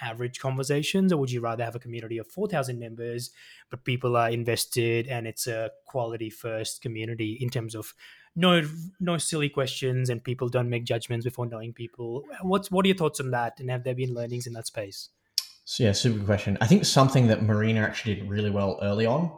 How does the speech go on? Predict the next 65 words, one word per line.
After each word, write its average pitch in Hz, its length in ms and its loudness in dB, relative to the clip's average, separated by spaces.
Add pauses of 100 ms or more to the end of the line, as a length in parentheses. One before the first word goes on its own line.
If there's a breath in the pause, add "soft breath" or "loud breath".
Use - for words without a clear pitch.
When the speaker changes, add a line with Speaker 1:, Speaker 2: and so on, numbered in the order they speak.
Speaker 2:
was 101 140 0
actually 110 240 -2
creating 101 680 -2
a - 60 -4
kind 101 120 -2
of 98 80 0
initial 98 280 0
core 98 260 -2
set 101 160 0
of 95 80 -6
community 98 320 0
guidelines. 113 580 0 (100)
Like, 104 100 -2
when 123 100 8
we 120 60 6
were 107 40 2
just 120 140 2
starting 98 260 2
on 95 120 -6
Slack, - 180 -4
it - 60 -14
was 98 80 -6
like, 95 100 -6
you 98 60 -2
know, 90 60 -2
a 92 40 -6
hundred 104 220 -2
people. 92 240 -8
She's 90 100 -8
like, 92 100 -4
"We 107 80 -2
need 110 200 0
Speaker 1:
Mm. 113 120 -16
Speaker 2:
kind 101 140 -6
of 95 60 -6
community 101 280 -2
guidelines." 87 380 -4
I - 20 -4
was 98 60 -4
like, 117 120 -2
"Oh, 143 220 0
it's - 120 -4
just - 80 -2
a 160 60 2
Slack 135 220 0
channel." 117 380 -2 (320 loud breath)
Um, 104 260 2
but 110 120 2
kind 113 120 2
of, 101 60 -2
you 104 60 0
know, 98 120 0
as 107 200 2
we've 101 200 0
scaled, 165 460 6
you 113 80 4
know, 107 220 2 (160)
we've 117 180 0
started 147 280 4
to 139 60 6
almost 120 220 4
become 101 500 2
a 98 200 2
town 110 340 0
square 92 480 -2